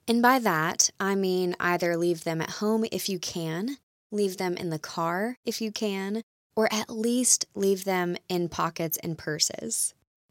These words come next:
If you've gone out to a nice dinner, but one of you was working on emails, checking the scores of the game, scrolling through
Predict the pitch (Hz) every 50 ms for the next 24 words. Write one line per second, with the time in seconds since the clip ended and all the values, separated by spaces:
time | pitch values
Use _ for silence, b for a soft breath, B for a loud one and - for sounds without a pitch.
0 | _ - - 233 - 247 254 262 - - 311 302 262 220 196 180 - - - 190
1 | 185 175 165 156 - 160 - 175 160 151 139 139 143 170 202 - - 208 185 190
2 | 185 - - 190 180 196 208 214 226 220 202 214 220 208 202 196 175 180 175 185
3 | 175 170 - 180 170 160 165 - - - 247 262 254 247 240 233 226 226 220 220
4 | 208 - - - - - 208 190 - 196 190 180 170 - - - - 180 175 175
5 | 170 175 165 160 160 160 - 208 208 208 208 208 202 202 196 202 196 _ _ -
6 | - - - - 208 202 190 190 196 196 190 - - 185 185 185 180 175